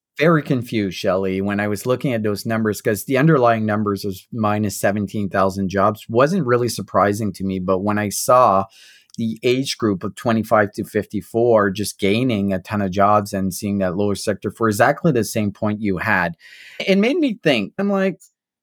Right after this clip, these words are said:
"How are these calculated? Like, how do they put this together?" And I looked at our friend Chat G P T to try to give me answers for Canada and the U S. It's very survey based.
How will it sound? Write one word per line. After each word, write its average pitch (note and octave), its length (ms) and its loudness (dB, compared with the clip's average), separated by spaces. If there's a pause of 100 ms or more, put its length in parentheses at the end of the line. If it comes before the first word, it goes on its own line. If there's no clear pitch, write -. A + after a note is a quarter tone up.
(400)
"How D#4 240 0
are G4+ 140 2
these B2 480 -2
calculated? F#2+ 840 -2
Like, G#2+ 320 -2
how E4 160 0
do D4 160 0
they F#3+ 160 2
put C#3+ 360 0
this A#2+ 260 0
together?" F#2 500 0
And G2 160 0
I G#2+ 80 0
looked D3 320 0
at A#2 140 2
our G2 320 0
friend G#2 600 -2
Chat B2 280 0
G A#2+ 180 -2
P G#2 220 -4
T C3 320 -2
to A2 160 -6
try C3 200 2
to A2+ 80 2
give G#2+ 180 2
me G2+ 140 2
answers G2+ 480 0
for G2 200 -2
Canada G2 420 2
and F#2 140 0
the F2+ 60 0
U F#2 260 2
S. B2+ 280 2 (720)
It's A#2 200 -6
very C3+ 520 2
survey A2+ 640 2
based. F2+ 520 -2